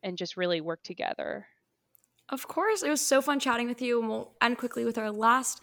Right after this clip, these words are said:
Speaker 2: question,
Speaker 1: Yeah.
Speaker 2: which is, what is one piece of advice you want to leave listeners with that you wish you knew when you started your career or that you've been given that's really stuck with you?
Speaker 1: Um,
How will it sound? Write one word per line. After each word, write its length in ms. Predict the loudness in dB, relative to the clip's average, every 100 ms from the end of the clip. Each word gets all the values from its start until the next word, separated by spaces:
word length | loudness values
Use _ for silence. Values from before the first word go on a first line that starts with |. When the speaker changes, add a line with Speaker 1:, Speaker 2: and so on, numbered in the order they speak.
| -16 -8
Speaker 2:
question, 520 | 2 6 8 8 6
Speaker 1:
Yeah. 260 | 6 4 0 2
Speaker 2:
which 260 | 4 6
is, 260 | 4 4 2 -8
what 220 | 0 2
is 160 | 2 0
one 200 | 0 2
piece 160 | 0
of 80 | 0
advice 380 | 0 2 2 0 -8 -14 -2
you 120 | 2
want 160 | 2
to 80 | 4
leave 140 | 2 4
listeners 360 | 0 0 0
with 180 | 0 0
that 140 | 0
you 140 | 2 2
wish 200 | 2 2
you 60 |
knew 160 | 0 0
when 100 | 2
you 80 | 0
started 320 | 0 0 0
your 120 | 0
career 340 | 0 0 0 -4 -20 4
or 140 | 6 8
that 80 |
you've 220 | 6 2 2
been 160 | 0
given 300 | 2 2 2
that's 220 | 0 0
really 200 | 0 0
stuck 280 | 0 -4 -4
with 120 | -12 -14
you? 80 | -16 -18 _ _ _ _ _ _ _ _ _ _ -20 -20 -20 -20 -20 -20 -12 8
Speaker 1:
Um, 420 | 12 12 12 10